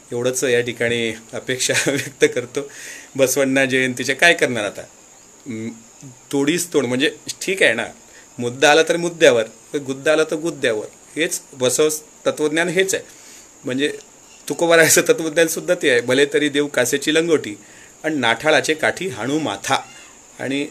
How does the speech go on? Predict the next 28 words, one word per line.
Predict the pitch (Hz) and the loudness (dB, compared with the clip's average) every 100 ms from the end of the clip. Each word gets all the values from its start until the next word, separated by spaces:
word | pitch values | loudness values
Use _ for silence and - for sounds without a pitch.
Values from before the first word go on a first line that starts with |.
| - | -12
हाच, | - - 156 165 - - | -10 0 0 2 -4 -2
हीच | 143 170 | -6 0
हिंसा | 151 139 143 - 110 - - - - | 0 0 0 0 0 -4 -20 -18 -8
साधारण | - 117 131 143 | -4 -2 0 -2
आपण | 123 131 | -2 -4
लक्षात | 120 117 - | -6 -4 -4
ठेवूया. | 113 - 113 135 147 - - - - - - - - - | -4 -4 -2 0 0 -4 -20 -20 -20 -20 -20 -20 -20 -4
काळ | 131 123 147 - - - - | 0 2 2 -2 -20 -20 -18
बिकट | 131 120 151 147 | -12 0 2 4
आहे, | 135 | 2
स्वतःला | 151 - - - 123 127 120 | 0 -4 -18 -6 -4 -2 -2
जपा. | 117 113 - 160 - - - - - - 127 | -2 -4 -6 -8 -10 -20 -20 -20 -20 -20 -8
दुश्मनी | 127 - 156 170 | -2 0 0 -2
काढायला | 160 151 143 143 143 - - - - - - - - - | 2 4 4 4 0 -4 -20 -20 -20 -20 -20 -20 -16 -6
आणि | 127 135 135 135 139 - - - - | -2 -2 -2 -4 -6 -12 -20 -20 -12
वैर | 131 139 160 | 0 2 2
करायला | 147 139 110 101 - - - | 2 0 0 -4 -12 -20 -12
अख्खं | 113 107 135 | -12 -8 -2
आयुष्य | 123 131 - | -2 0 -2
पडलेलं | 139 131 131 123 | -2 -6 -4 -4
आहे, | 135 | -6
पण | - 131 | -8 -10
सध्या | 123 117 120 117 - | -6 -6 -4 -6 -6
महाराष्ट्राला | 120 113 110 - 110 117 | -8 -6 -8 -8 -8 -6
सावरण्याची | - 110 110 113 110 110 | -4 -4 -6 -8 -12 -12
गरज | 110 120 123 | -6 -4 -4
आहे. | 120 143 - - - - - - 123 | -8 -12 -20 -20 -20 -20 -20 -18 -10
मी | 123 127 127 127 | -4 -2 -2 -4